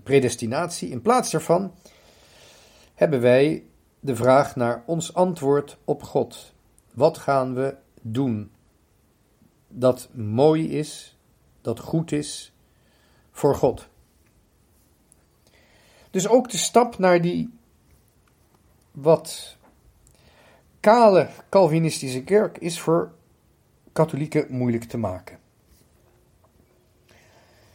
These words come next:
Wat in onze tijd wel gebeurt, in onze verwarrende tijd, is dat veel katholieken overstappen of hun heil een beetje gaan zoeken in de orthodoxe kerk.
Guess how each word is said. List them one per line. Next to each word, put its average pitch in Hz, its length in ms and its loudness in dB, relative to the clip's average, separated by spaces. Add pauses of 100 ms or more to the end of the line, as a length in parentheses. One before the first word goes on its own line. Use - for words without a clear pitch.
(580)
Wat 185 260 2
in 165 160 -2
onze 180 220 0
tijd 165 280 4
wel 226 220 8
gebeurt, 147 460 -2
in 151 100 -4
onze 151 240 -4
verwarrende 131 540 0
tijd, 170 280 0
is - 160 -12
dat - 180 -6
veel 208 240 0
katholieken 151 560 -4
overstappen 156 800 -4 (640)
of - 180 -4
hun 123 120 -2
heil 143 240 2
een 175 80 -2
beetje 151 240 -2
gaan 120 200 -4
zoeken 165 420 -6 (260)
in 147 180 -4
de 180 140 -2 (220)
orthodoxe 113 560 -2
kerk. - 420 -14